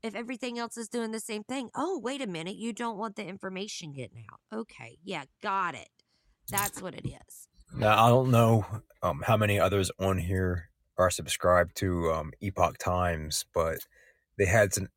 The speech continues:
Speaker 2: an article this morning, and I wanted to read it, but I didn't get a chance, being that I was at work, um, where th-, there was a, somebody in, I believe, off-, one of the legislators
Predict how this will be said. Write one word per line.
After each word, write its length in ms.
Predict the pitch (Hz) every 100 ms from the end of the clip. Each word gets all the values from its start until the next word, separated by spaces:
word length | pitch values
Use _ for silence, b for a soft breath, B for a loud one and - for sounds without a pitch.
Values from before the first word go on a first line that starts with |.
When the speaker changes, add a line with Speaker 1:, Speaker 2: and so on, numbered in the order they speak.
| -
Speaker 2:
an 60 |
article 360 | 95 101 98 98
this 240 | 87 -
morning, 240 | 98 95 87
and 80 |
I 40 | 90
wanted 220 | 113 110
to 80 | 90
read 200 | 98 101
it, 140 | 95
but 80 | 98
I 40 | 90
didn't 160 | 98
get 80 | 95
a 20 | 87
chance, 400 | 107 95 92 -
being 360 | 98 95 90
that 100 | 92
I 80 | 90
was 120 | 87 90
at 120 | 85
work, 420 | 92 92 - - b b b b b -
um, 420 | 87 90 85 87
where 200 | 95 98
th-, 160 | 87 -
there 100 | 117
was 100 | 113
a, 40 |
somebody 520 | - 143 131 117 110
in, 440 | 104 107 107 101 90 -
I 180 | 311 - -
believe, 180 | 90 82 101 - _ - _ _ _ -
off-, 260 | 101 95 -
one 140 | 104
of 60 | 98
the 60 |
legislators 680 | 95 87 90 82 82 82 -